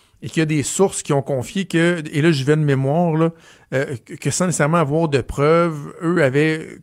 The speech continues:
cru, euh, percevoir que le fait que la ministre de la Justice était Kathleen Veil pouvait peut-être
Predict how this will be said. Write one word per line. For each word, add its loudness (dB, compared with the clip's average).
cru, 0
euh, -4
percevoir 0
que 4
le 4
fait -2
que -2
la 2
ministre 0
de 2
la 2
Justice -4
était -2
Kathleen -4
Veil -2
pouvait -2
peut-être -4